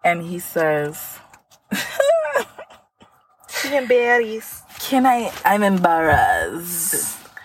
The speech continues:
Speaker 1: I don't get embarrassed,
Speaker 2: Are you?
Speaker 1: Larucci. Um, he says, "Can I get your number, by the way?"
Speaker 2: And what she do?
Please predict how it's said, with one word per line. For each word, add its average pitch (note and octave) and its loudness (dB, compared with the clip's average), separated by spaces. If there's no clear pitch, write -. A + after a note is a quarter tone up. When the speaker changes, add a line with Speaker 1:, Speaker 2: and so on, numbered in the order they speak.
Speaker 1:
I C4+ 2
don't F#3+ -4
get D#3+ -2
embarrassed, D#3+ -6
Speaker 2:
Are - -6
you? D#3+ -2
Speaker 1:
Larucci. D3+ -2
Um, G3 2
he A3+ -6
says, F#3+ 0
"Can A3 -6
I A3 -4
get G#3+ -10
your G#3+ -6
number, F#3 -10
by G3+ -8
the G#3 -8
way?" A3 -8
Speaker 2:
And B3+ 4
what C4+ 2
she F#4+ -2
do? E4+ 2